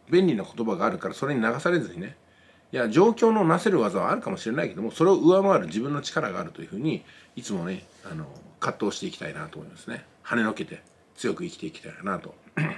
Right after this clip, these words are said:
<clears throat> で、会社に行くのが辛いって現象、多分多くの方が感じると思いますけども、「なんでその会社選んだのかな」っていつも思うんですよ。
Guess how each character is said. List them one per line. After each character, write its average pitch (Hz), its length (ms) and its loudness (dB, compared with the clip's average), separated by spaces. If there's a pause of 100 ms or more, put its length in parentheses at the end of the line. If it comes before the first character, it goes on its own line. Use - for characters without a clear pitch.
(240)
<clears throat> - 720 -20
で、 123 300 2 (500)
会 214 200 2
社 233 120 4
に 226 140 6
行 214 120 4
く - 20 6
の 143 100 4
が 85 100 2
辛 143 240 4
い - 20 4
っ - 40 4
て 92 120 -6
現 82 260 -4
象、 - 240 -8 (400)
多 165 100 2
分 113 140 2
多 135 120 2
く 107 80 -2
の 87 80 0
方 80 80 -8
が 73 160 -6
感 107 220 0
じ 104 60 2
る 101 100 0
と 80 80 -8
思 73 100 -8
い - 20 -10
ま 78 100 -10
す - 100 -16
け - 80 -10
ど 78 80 -8
も、 - 320 -6 (720)
「な 113 240 4
ん 403 60 4
で 320 100 6
そ 120 120 2
の 104 80 2
会 95 180 0
社 90 120 0
選 95 140 4
ん 90 60 -2
だ 78 60 -4
の 67 60 -8
か 76 100 -10
な」 78 120 -4
っ - 20 -16
て 80 80 -10
い 78 60 -6
つ 101 100 -8
も 92 80 -4
思 85 160 -6
う - 20 -8
ん 76 60 -10
で 78 60 -14
す - 100 -10
よ。 76 140 -10